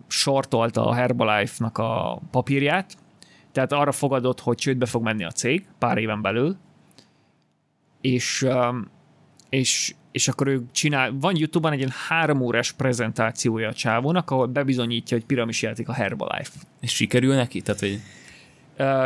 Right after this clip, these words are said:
Speaker 1: két, azt hiszem, tizen-, kétezer-tizenháromban vagy kettőben kezdte el ezt a short pozíciót, tehát akkor fektetett be, hogy csődbe fog
Speaker 2: Mhm.
Speaker 1: menni a cég, és ilyen, azt hiszem, pár évvel ezelőtt hagyta abba, mert végül is nem ment csődbe a cég.
Speaker 2: Mhm.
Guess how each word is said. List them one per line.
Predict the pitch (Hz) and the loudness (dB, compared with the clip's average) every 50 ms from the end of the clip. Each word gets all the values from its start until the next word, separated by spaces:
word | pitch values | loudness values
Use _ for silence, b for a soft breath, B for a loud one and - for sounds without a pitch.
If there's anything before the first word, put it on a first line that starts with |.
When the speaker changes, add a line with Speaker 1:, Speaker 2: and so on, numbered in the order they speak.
| 131 - | -2 -4
Speaker 1:
két, | - 170 175 185 180 - | -2 -2 0 0 0 0
azt | 185 - - | 0 2 2
hiszem, | 226 202 - | 2 2 0
tizen-, | - 190 180 180 175 160 151 147 135 127 B B B | 0 0 0 2 0 0 0 -2 -4 -4 B B B
kétezer-tizenháromban | - - 165 165 - - 160 143 - - 147 139 147 139 127 - - 131 123 120 123 135 147 160 160 156 151 143 120 113 120 | -2 -2 -2 -2 0 -2 -2 -2 -2 -2 0 0 0 0 -2 -4 -4 0 0 2 2 2 2 2 0 0 0 -2 -2 -2 -4
vagy | 107 - - | -8 -10 -8
kettőben | - 135 127 - - - 147 143 143 143 | -4 -4 -4 -2 0 0 2 2 0 -2
kezdte | 143 - 139 131 - - - 143 | 0 -2 -2 0 -2 -2 0 2
el | 139 139 139 | 2 4 2
ezt | 135 135 - - | 2 0 -2 0
a | 143 131 131 131 131 131 127 - - _ _ _ _ | 0 2 2 2 2 2 0 -2 -6 _ _ _ _
short | - - - 143 139 131 - | -6 -2 0 0 0 0 -2
pozíciót, | - 139 135 123 139 139 139 - - 160 156 147 135 | -2 -2 0 2 2 0 0 0 0 0 0 0 0
tehát | - 131 131 135 | 0 0 -2 -2
akkor | - - 131 123 120 113 - - | -2 -2 0 0 0 0 -2 -4
fektetett | - - 120 - - 123 117 120 117 | -2 -2 -2 0 -2 -2 -2 -2 -2
be, | 117 123 | 0 0
hogy | 120 117 120 113 - - | 0 0 -2 -4 -6 -8
csődbe | - - 131 120 113 127 | -2 -2 -2 0 0 0
fog | 139 139 | 0 0
Speaker 2:
Mhm. | 143 123 | 2 0
Speaker 1:
menni | 110 107 110 107 | -2 -2 -2 -4
a | 92 87 | -4 -4
cég, | - - 139 151 175 - _ B B B B B B B B B | -2 -2 -2 -2 -2 -4 _ B B B B B B B B B
és | - 127 131 131 131 127 123 117 - - - - | -2 0 2 2 2 2 0 0 -2 -4 -4 -4
ilyen, | - 131 131 131 - _ _ _ - | -2 -2 -2 -2 -2 _ _ _ -10
azt | - 220 - | -6 -4 -2
hiszem, | - - 127 - | 0 0 -2 0
pár | - 147 139 135 139 | 0 -2 0 2 2
évvel | 135 127 117 123 127 | 0 0 0 0 0
ezelőtt | 131 123 120 123 117 113 - | 0 0 0 0 -2 -2 -2
hagyta | - 113 - - - 104 101 | -4 -6 -4 -2 -2 0 0
abba, | 113 110 - - - 120 | 0 -2 -6 -8 -8 -6
mert | 117 113 110 110 | -6 -4 -2 0
végül | 113 110 104 | 0 -2 -2
is | 113 - | -4 -4
nem | 123 123 127 | -4 -4 -2
ment | 113 104 - | -2 -4 -4
csődbe | - - 117 107 113 92 | -2 -2 -2 -2 -2 -4
a | 85 | -6
cég. | - - - - - - - | -6 -6 -6 -6 -6 -10 -4
Speaker 2:
Mhm. | - 120 123 123 123 | -2 0 2 2 2